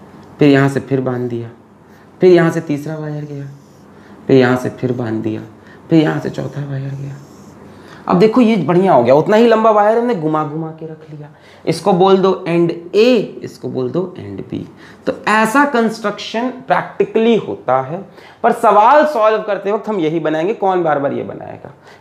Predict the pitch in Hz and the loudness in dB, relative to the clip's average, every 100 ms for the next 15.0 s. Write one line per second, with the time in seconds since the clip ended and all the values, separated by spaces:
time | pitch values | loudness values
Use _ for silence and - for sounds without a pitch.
0 | - 170 170 180 185 190 - 170 - 165 | 0 2 2 0 0 -4 -4 -6 -6 -8
1 | 139 151 208 - - - - - - - | -8 -6 -6 -8 -16 -18 -20 -20 -20 -20
2 | - - - - - - 170 - - - | -20 -20 -20 -20 -18 -4 -2 -2 -6 -18
3 | - _ - - - - - - - - | -20 _ -20 -20 -20 -20 -20 -20 -20 -20
4 | - - - - 127 135 131 127 127 175 | -20 -20 -20 -4 0 0 2 2 2 0
5 | - - - - - - 117 98 - 143 | -2 -14 -20 -20 -16 -4 -4 -4 -8 -8
6 | 165 - - - - 127 139 135 127 120 | -8 -10 -14 0 0 2 -2 -4 -8 -6
7 | 120 143 170 196 190 170 - - - 190 | -4 -2 0 0 2 0 0 -6 -6 -6
8 | 214 220 - - - - 180 214 202 175 | -8 -12 -18 -20 -20 -2 2 2 2 -4
9 | 190 185 175 185 175 170 180 180 190 254 | -6 -6 -6 -6 -8 -10 -4 -2 0 2
10 | 247 220 240 233 233 - 214 254 240 131 | 2 4 4 4 0 0 2 2 0 -4
11 | 127 170 185 185 185 180 175 170 170 _ | -6 -6 -6 -6 -6 -8 -14 -16 -18 _
12 | - - 202 240 247 220 214 240 262 220 | -20 -2 2 4 2 0 2 2 2 -2
13 | 220 294 294 240 220 214 220 220 220 202 | -2 -2 -2 -4 -2 -2 -4 -6 -6 -8
14 | 208 196 196 190 190 180 180 180 240 | -8 -6 -6 -4 -4 -4 0 4 4